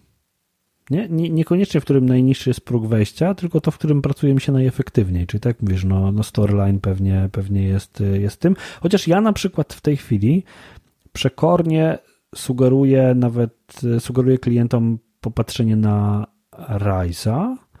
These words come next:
i na to, co oferuje Rise i nawet w, nawet udało mi się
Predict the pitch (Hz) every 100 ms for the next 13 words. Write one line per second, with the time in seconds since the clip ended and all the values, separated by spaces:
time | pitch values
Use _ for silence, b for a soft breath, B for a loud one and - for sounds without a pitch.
0 | b b b _ 117 113 - 107 - -
1 | 113 113 107 101 104 160 - 180 175 175
2 | 170 - - 151 147 147 143 - - 233
3 | 160 127 - 113 90 - 131 139 175 -
4 | 185 185 190 - 190 170